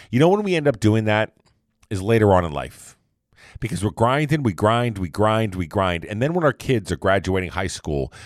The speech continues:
or our kids are off to college or they're off to the military and they're doing whatever they're doing, and we're looking at them and we say, "Well, we raised really good kids here, but we did it and never really took steps along the way to be able to,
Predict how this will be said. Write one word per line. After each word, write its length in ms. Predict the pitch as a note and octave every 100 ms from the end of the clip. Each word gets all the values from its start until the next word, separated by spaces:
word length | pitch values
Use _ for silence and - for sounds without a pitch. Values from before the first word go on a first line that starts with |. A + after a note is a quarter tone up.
| -
or 60 | F#2+
our 60 |
kids 280 | F#2+ B2+ G#2
are 100 | G#2+
off 120 | G2+
to 80 | -
college 480 | - G2 F2+ D#2+ C#2
or 60 | D#2+
they're 140 | G2
off 100 | G2+
to 80 | -
the 80 | F2+
military 480 | G2 F#2+ - D#2
and 100 | D#2
they're 60 | D#2+
doing 200 | G#2+ G2+
whatever 240 | F#2+ F2+
they're 120 | E2+ D2
doing, 280 | G2 D2 - - -
and 80 | G2
we're 80 | F#2+
looking 380 | A2 C#3+ D#3+ A#2
at 140 | E2
them 180 | E2 D#2+
and 80 | D#2
we 80 | -
say, 160 | F#2+
"Well, 200 | F2+ A#2+
we 100 | F#2+
raised 360 | D#2+ C3 G#2+ F2+
really 240 | A2 B2+
good 180 | G2 F2
kids 300 | - D#3+ A2+
here, 320 | D#2 C#2+ D2+ - - _ _ _
but 140 | B2 A#2
we 80 |
did 220 | G#2 C#3+ C#3+
it 220 | A#2+ - _ _ _ _ -
and 160 | A2+
never 260 | B2 C#3+ C3+
really 240 | B2+ A#2+
took 360 | A2 C3+ - - - _ _ _ -
steps 340 | - D#3+ -
along 260 | C#3+ B2+ A2+
the 60 | F#2+
way 260 | C3 C#3
to 80 | F#2
be 140 | G2
able 140 | G2+ G2+
to, 320 | - F2+